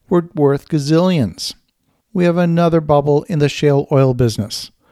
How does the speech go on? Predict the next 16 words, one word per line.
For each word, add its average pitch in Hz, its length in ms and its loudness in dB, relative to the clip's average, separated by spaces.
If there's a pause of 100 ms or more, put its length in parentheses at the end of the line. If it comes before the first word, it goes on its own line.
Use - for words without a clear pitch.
(300)
Shale 151 420 -2
oil 185 280 2
wells 156 480 0
have 160 140 -4
a 156 40 2
very 160 320 -2
steep 151 420 -6
decline 151 500 -2
curve 139 260 0
in 135 100 -6
production 143 460 -2
volume 131 320 0
after 156 340 -2
they 139 140 0
start 139 260 -2
producing. 139 560 -2